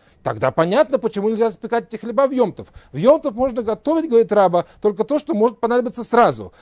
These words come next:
А испекать хлеба в Шивуот с утра, которые по определению, по закону не могут понадобиться сразу.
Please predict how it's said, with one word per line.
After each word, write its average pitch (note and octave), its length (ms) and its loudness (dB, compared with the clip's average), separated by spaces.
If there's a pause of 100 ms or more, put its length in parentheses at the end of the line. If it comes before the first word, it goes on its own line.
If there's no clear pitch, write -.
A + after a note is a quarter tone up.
А F3+ 160 2
испекать B3+ 500 -4
хлеба G#3 680 2 (180)
в C3+ 340 -14
Шивуот G#3 580 4
с - 120 -12
утра, G#3+ 580 2 (640)
которые A3+ 320 2
по G#3+ 160 4
определению, A#3 680 0
по A#3 120 -2
закону A3+ 460 0
не D4 160 0
могут B3+ 380 2
понадобиться G3 400 -4
сразу. E3+ 320 0